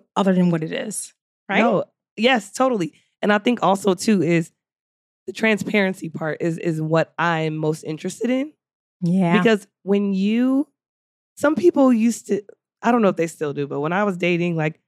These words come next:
Speaker 2: sometimes I would show up as, like, I would try to be a better version of myself, not the authentic version of Shay, right? Like,
Speaker 1: Mm-hmm.
Speaker 2: I,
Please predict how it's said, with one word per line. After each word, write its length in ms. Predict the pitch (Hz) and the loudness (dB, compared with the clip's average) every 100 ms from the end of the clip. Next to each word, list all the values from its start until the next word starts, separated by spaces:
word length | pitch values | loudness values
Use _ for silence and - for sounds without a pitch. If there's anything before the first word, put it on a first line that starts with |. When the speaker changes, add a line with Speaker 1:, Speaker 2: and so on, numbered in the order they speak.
| _ - | _ -2
Speaker 2:
sometimes 360 | 254 285 269 - | 2 2 0 0
I 80 | 190 | 0
would 160 | 190 | 0
show 300 | - 196 185 | -2 2 4
up 260 | 180 165 - | 4 2 0
as, 320 | 160 156 151 156 | -2 0 0 -4
like, 240 | 151 - _ _ _ - | -8 -10 _ _ _ -2
I 100 | 190 | 0
would 120 | 185 | 2
try 180 | - 220 | 2 2
to 60 | 208 | 4
be 120 | 208 | 2
a 60 | |
better 340 | 160 147 160 156 | 2 2 2 4
version 380 | 151 151 139 147 | 2 2 0 -8
of 120 | 143 | -8
myself, 420 | 147 147 139 139 160 | -12 -8 -8 -6 0
not 280 | 190 240 - _ _ _ _ _ _ | 0 0 -4 _ _ _ _ _ _
the 140 | 180 160 | -2 0
authentic 540 | 254 - 190 180 - | 0 0 0 0 -2
version 340 | 151 143 143 | -2 -2 -4
of 80 | 143 | -10
Shay, 300 | - 160 - - | -8 -8 -8 -2
right? 280 | 185 190 - | 2 2 2
Like, 280 | 175 175 _ _ _ _ _ 180 | 0 0 _ _ _ _ _ 0
Speaker 1:
Mm-hmm. 220 | 165 170 | 2 2
Speaker 2:
I, 180 | 240 | 2